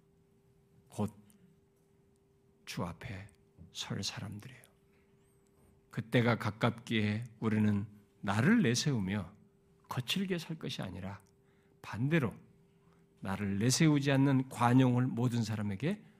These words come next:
알게 하며 살고자 한다는 것입니다. 이게 그리스도인. 또 주께서 가까우시다는 것은 그런 시간적인 의미만을 말할 수 없습니다.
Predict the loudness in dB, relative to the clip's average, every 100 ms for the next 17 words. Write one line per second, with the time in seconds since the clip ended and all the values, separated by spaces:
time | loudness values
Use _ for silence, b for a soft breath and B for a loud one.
0 | b b -12 -8 -6 -6 -10 -10 -8 -8
1 | -10 -20 _ _ _ -20 -16 -10 -10 -8
2 | -10 -10 -10 -10 -14 -18 -20 _ _ _
3 | _ _ _ -10 -8 -6 -6 -8 -8 -16
4 | -18 _ _ _ _ _ _ _ _ _
5 | _ -20 B B B 2 2 4 6 6
6 | 4 2 4 4 4 0 -2 0 -2 2
7 | 4 2 -4 B B 2 4 4 4 4
8 | 6 6 6 6 6 4 6 4 2 -2
9 | -6 -8 -8 -8 -8 -12 -10 -8 -8 -10